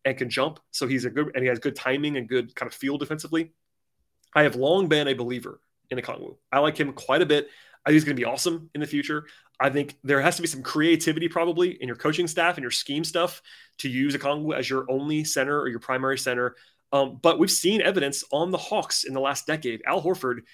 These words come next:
is bigger than Okongwu. I'll be clear about that. But he's definitely not your traditional seven-foot bruising center. Al's, like, six nine, maybe six ten. Uh, he's bigger than Okongwu, but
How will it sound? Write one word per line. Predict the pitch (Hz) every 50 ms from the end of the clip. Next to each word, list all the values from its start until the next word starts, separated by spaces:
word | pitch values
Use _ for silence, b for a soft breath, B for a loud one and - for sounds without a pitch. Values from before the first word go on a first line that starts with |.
| b b b b _ -
is | 165 170 156
bigger | 135 131 160 160 185
than | 175 190 190
Okongwu. | 185 160 147 143 131 131 143 143
I'll | 131 131
be | 135
clear | 131 156 143
about | 131 120 120 117
that. | 127 120 113 117 -
But | 143 127 131
he's | 156 160 156
definitely | - - - 135 160 170 - 196 175
not | 160 160 160 139 - -
your | 147 139
traditional | 131 - 135 120 151 147 - - 143 131
seven-foot | - - - - 131 135 127 - 143 139 131 135 _ -
bruising | 135 131 139 135 - 120 113
center. | - 139 127 - -
Al's, | - 139 156 139
like, | 127 -
six | - - - -
nine, | 127 - - _ _ _ _ _ _ _
maybe | 143 143 127
six | - 139 -
ten. | - - - - _ _ _ _ _ _ _ _ -
Uh, | 127
he's | 113 156 160
bigger | 160 180 180
than | 196 208
Okongwu, | 202 175 151 139 127 123 123
but | 123 143 131 - b